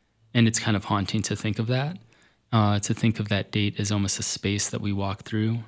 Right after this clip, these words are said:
every year. Uh, and I think that Merwin is getting at something about that in this poem, For the Anniversary of My Death. Every year without knowing it, I have passed the day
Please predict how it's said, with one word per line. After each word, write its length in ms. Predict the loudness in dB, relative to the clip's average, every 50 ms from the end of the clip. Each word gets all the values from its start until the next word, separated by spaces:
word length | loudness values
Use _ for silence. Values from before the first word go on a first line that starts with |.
| -8 -4
every 220 | -2 0 0 2 2
year. 380 | 2 2 0 0 -2 -4 -6 -10 _ _ _ _ _ _ _ _ _ _ -4
Uh, 340 | -2 -2 0 0 -2 -4 -4 -2
and 160 | 0 0 0
I 80 | 0 2
think 180 | 2 0 2
that 140 | 2 2 2
Merwin 320 | 2 2 4 4 2 2
is 180 | 0 0 -2 -2
getting 260 | -2 -2 -2 0 -2
at 120 | -2 -4 -6
something 540 | -6 -4 -6 -6 -6 -6 -6 -6 -6 -8 -10 -14 _ _ _ _
about 360 | -8 -4 -2 -2 -2 -2 -6 -6
that 260 | -6 -6 -6 -6 -8
in 160 | -8 -6 -6
this 160 | -4 -6 -6
poem, 480 | -8 -8 -8 -8 -8 -6 -6 -8 -10 -10 -14 _ _ _ _
For 160 | 0 2 2
the 160 | 4 4 2
Anniversary 540 | 2 0 0 0 -2 -2 -2 -2 -2 -4 -4
of 100 | -4 -6
My 100 | -6 -6
Death. 380 | -6 -6 -8 -8 -10 -14 -18 -20 _ _ _ _ _ _ _ _ _ _ _ _ _ _ _ _ _ _ _ _ _ _ _ _ _ _ _ _ _ _ _ _ _ _ _ _ _ 2
Every 240 | 2 4 4 6 6
year 340 | 6 6 6 6 4 4
without 440 | 4 2 0 0 0 -2 -2 0 2
knowing 420 | 2 2 2 2 2 2 2 2 2
it, 220 | 0 -2 -4 -6 -10 -14 -8 -4
I 120 | -2 0
have 200 | 0 0 -2 -4
passed 460 | -6 -4 -2 -2 0 -2 -2 -4 -2
the 80 | -4 -4
day 500 | -2 -2 -4 -2 -2 -4 -4 -6 -6